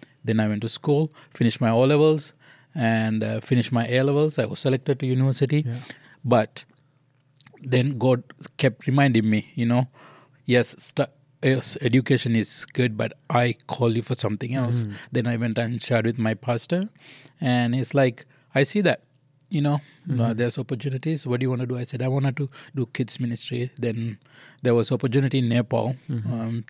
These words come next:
Speaker 1: to study, uh, children ministry, principles of youth and kids ministry,
Speaker 2: Mm-hmm.
Speaker 1: child ministry. So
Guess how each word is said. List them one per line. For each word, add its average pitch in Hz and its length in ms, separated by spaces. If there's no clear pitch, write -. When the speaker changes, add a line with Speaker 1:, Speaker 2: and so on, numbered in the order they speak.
Speaker 1:
to 107 260
study, 120 540
uh, 127 300
children 120 300
ministry, 123 300
principles 120 580
of 113 160
youth 117 260
and 117 240
kids - 240
ministry, 123 480
Speaker 2:
Mm-hmm. 117 300
Speaker 1:
child 120 260
ministry. 123 380
So 113 400